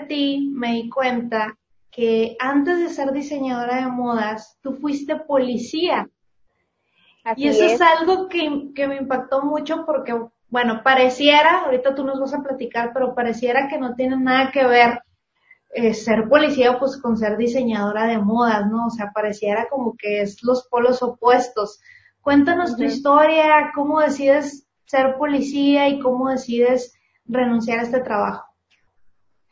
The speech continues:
Speaker 2: Bueno, eh, yo entro a la policía por, por la necesidad de tener un trabajo.
Speaker 1: Ok.
Speaker 2: Porque, para serte sincera, yo no tenía ese sentido de vocación de decir,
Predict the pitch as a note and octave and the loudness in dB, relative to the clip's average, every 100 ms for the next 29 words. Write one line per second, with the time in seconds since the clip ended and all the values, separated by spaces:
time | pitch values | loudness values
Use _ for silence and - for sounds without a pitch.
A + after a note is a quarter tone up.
0 | _ D4+ D4 _ - G#3 A#3 G#3 G#3 _ | _ -20 -20 _ -6 0 2 0 -6 _
1 | _ _ _ _ _ _ A#3+ B3 B3 B3 | _ _ _ _ _ _ 2 4 6 6
2 | B3 B3 A#3+ A3 A#3 D4+ E4+ F4+ G#4 A#4 | 6 6 4 2 2 4 2 2 4 4
3 | - D#4+ D4+ C#4 - C#4+ D4+ E4+ F#4 - | 0 -6 -4 -6 -6 -4 0 2 0 0
4 | C#4 C4 A#3+ A#3 A#3 A3+ A3 G#3+ - _ | 4 6 6 6 6 6 4 0 -10 _
5 | _ _ _ _ _ _ _ _ - C4+ | _ _ _ _ _ _ _ _ -2 2
6 | C4 B3+ B3+ B3 B3+ B3+ G#3 F#3+ F#3+ B3+ | 4 4 2 2 0 2 4 4 2 0
7 | B3+ G3 F#3+ - A3+ A3+ G#3+ F#3 - - | 0 0 0 0 -4 2 2 2 0 -10
8 | _ _ _ _ F3 F3 - A#3 A3+ G3+ | _ _ _ _ -20 -20 -10 0 0 0
9 | G#3+ G#3 G3+ G3+ G3+ A3+ G#3+ A3 F#3+ A#3 | -2 0 2 2 2 4 2 2 -2 -2
10 | C4+ B3 A3 G#3+ A3+ B3 G#3+ G#3 G3+ G#3+ | 0 0 2 4 2 0 2 2 4 2
11 | G#3+ A3+ A3+ G#3+ G#3+ A#3+ A3+ F#3+ F#3 F#3+ | 2 2 4 2 0 -4 -4 -4 -2 2
12 | G#3+ G#3+ G#3+ F#3 - F#3+ F#3 F#3 F#3+ G3+ | 4 4 4 -2 -4 0 0 0 0 2
13 | G3 F#3 - G3 F#3+ | 2 0 -2 -8 -8